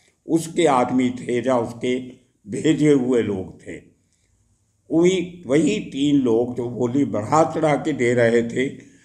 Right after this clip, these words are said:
ultimately उन तीनों ने ही वो तीन के तीन फ्लैट एक एक करके उस बोली में खरीद लिए। बाद में शायद पता चला कि वो, अ, उसी मालिक के दोस्त थे जिन्होंने पैसा arrange करके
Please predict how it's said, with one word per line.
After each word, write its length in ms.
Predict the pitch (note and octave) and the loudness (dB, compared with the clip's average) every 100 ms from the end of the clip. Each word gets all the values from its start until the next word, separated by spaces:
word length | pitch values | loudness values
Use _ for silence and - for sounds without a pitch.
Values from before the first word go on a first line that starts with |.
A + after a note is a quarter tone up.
| _ - | _ 0
ultimately 1120 | D3 D3 F3+ F3 D3+ B2 B2+ B2+ C#3 D3+ D3 | 0 0 0 0 2 0 0 -2 -2 0 -2
उन 160 | C3+ C3+ | -2 -2
तीनों 600 | C3 C3 C3 C#3+ E3 E3+ | -2 -4 0 4 4 4
ने 120 | D3 | 2
ही 680 | C3+ A#2 A#2 A#2 A#2+ - - - _ - | 0 0 -4 -2 -2 -4 -14 -20 _ -8
वो 160 | A#2+ C3 | -4 -4
तीन 420 | - C3 B2+ B2 | -4 -2 0 0
के 200 | B2+ B2 | -2 -4
तीन 460 | - A#2+ A#2 A#2 A#2 | -4 -4 -2 -2 -2
फ्लैट 640 | A#2 A2 A2 A2 - - _ _ | 0 0 0 -4 -14 -20 _ _
एक 360 | A#2 A#2+ A#2 A#2 | -4 -4 -4 -4
एक 200 | A#2+ A#2 | -4 -2
करके 340 | A2 G#2 A#2 | -6 -6 -4
उस 280 | G#2+ A2 A2+ A2 | -4 -4 -14 -8
बोली 340 | G2+ G#2 G2+ | -4 -2 -4
में 260 | G2+ F#2+ - | -6 -6 -10
खरीद 260 | G#2 G#2+ F2+ | -8 -8 -6
लिए। 500 | F2 D#2+ - - - _ _ _ _ _ - | -10 -12 -12 -16 -20 _ _ _ _ _ -4
बाद 220 | B2+ F3+ | 4 4
में 200 | E3 E3+ | 4 -2
शायद 300 | E3+ - C#3 - | -4 -4 -4 -2
पता 260 | C3 C#3 C3+ | -4 0 0
चला 340 | C3 A#2 B2+ | 0 0 0
कि 160 | A#2+ B2+ | 0 -2
वो, 500 | B2 C3 D3 - - _ _ _ - | 0 0 0 -6 -20 _ _ _ -6
अ, 280 | A#2+ - C3 | -4 -4 -6
उसी 460 | B2+ F#3 E3+ F2+ A2+ | -8 -4 -4 -4 -6
मालिक 420 | A#2+ A#2+ A#2+ A#2+ | 2 2 4 0
के 180 | A#2 A#2 | -2 -4
दोस्त 480 | A#2 A#2+ A#2 - | -2 -4 -6 -6
थे 100 | B2 | -2
जिन्होंने 400 | D3 A#2+ A#2 A#2 | 0 0 -2 -2
पैसा 480 | A#2 A#2 A2 A2 B2 | -2 -2 -4 0 0
arrange 300 | A2+ A2 G#2+ | 2 0 0
करके 480 | G#2+ A#2+ A#2 D#3+ E3 | -2 -2 -2 -2 -2